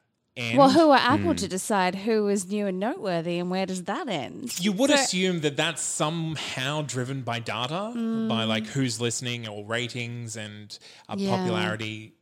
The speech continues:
Speaker 1: somehow. But when it comes down to, like, an actual judgment of content, um,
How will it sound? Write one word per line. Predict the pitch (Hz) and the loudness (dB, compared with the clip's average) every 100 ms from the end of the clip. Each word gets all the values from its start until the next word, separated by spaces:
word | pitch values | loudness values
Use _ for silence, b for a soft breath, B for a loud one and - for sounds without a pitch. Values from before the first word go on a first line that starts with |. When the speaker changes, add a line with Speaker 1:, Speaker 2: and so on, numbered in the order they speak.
| _ | _
Speaker 1:
somehow. | - - 113 110 113 | -8 -4 -4 -4 -4
But | 127 | -4
when | 117 123 | -4 -4
it | |
comes | 117 117 | -4 -6
down | 110 107 | -6 -8
to, | 110 | -8
like, | 104 104 | -12 -10
an | |
actual | 104 - 110 | -10 -10 -10
judgment | 104 107 110 104 | -4 -4 -4 -10
of | 101 | -12
content, | - 110 113 147 185 - B B B B | -12 -12 -10 -8 -8 -10 B B B B
um, | 110 104 101 98 95 | -4 -4 -6 -14 -16